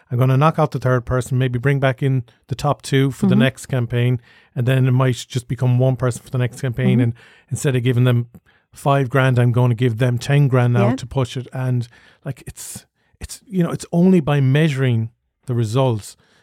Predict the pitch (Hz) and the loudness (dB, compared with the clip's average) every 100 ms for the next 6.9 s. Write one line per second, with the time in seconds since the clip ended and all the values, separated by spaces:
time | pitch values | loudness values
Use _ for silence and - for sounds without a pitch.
0 | _ - 123 120 135 123 123 110 - 131 | _ -2 2 4 4 4 2 -2 -4 -4
1 | 117 131 117 123 117 - - 117 120 120 | -2 0 2 2 0 -2 -6 -2 -2 -2
2 | - 214 196 - 180 - 240 240 233 233 | -4 -4 -4 -6 -8 -4 -4 -2 -2 0
3 | 208 202 175 170 165 - 175 160 180 175 | 0 -2 -4 -4 -4 -4 0 2 2 0
4 | - - 214 226 - 180 180 - 160 147 | -2 0 0 -2 -2 0 0 -2 -4 -4
5 | - - - _ - 175 - 214 214 214 | -8 -20 -20 _ -2 -2 -2 -4 -2 -2
6 | 202 185 - - 175 143 - - | 0 -4 -4 0 0 0 -8 -12